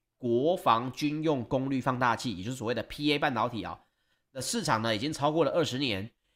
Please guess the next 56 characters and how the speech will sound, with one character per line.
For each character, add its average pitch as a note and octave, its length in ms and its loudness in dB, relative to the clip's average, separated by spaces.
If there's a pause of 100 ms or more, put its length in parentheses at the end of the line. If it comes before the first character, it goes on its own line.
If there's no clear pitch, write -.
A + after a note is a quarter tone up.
(160)
也 C#3 260 2
是 A#3 220 0
国 D#3+ 300 4
内 G3 200 2
唯 D3 220 2
一 F3+ 160 -4
一 D#3 120 -8
家 E3 400 4 (140)
专 F3 340 0
业 F3 200 2
化 D3+ 280 4
合 B2+ 100 2
物 D#3 120 0
半 C#3+ 200 -2
导 B2 180 0
体 G#2+ 200 -8
整 F#2 360 -4
合 F#2 220 -6
元 G#2 220 -4
件 C3 260 -4
公 B2 160 -4
司， B2 180 -8
也 G2+ 60 -8
就 G#2+ 60 -6
是 B2 80 -10
所 A#2 100 -6
谓 G2 60 -4
的 G#2+ 80 -2
I C3+ 340 0
D C3+ 280 -4
M B2 160 -2
厂 E2+ 280 -6
哦。 F2 180 -12 (500)
它 G#3 100 4
主 D3+ 260 -2
要 F3+ 180 6
呢， C3+ 260 2
是 D#3+ 260 0
拥 E3+ 240 2
有 A#2+ 160 0
一 A#2 80 -4
座 D3 220 -2
四 E3 420 -4
寸 B2 460 -4
的 G2+ 180 -2
晶 D3+ 240 -8
圆 C3+ 200 -2
厂， G#2+ 280 0 (520)
提 D#3 220 0
供 A3+ 220 2
所 C3 180 -2
谓 E3+ 120 6
的 B2+ 180 0
砷 F#3 280 -2
化 F#3 180 4
镓 D#3+ 340 4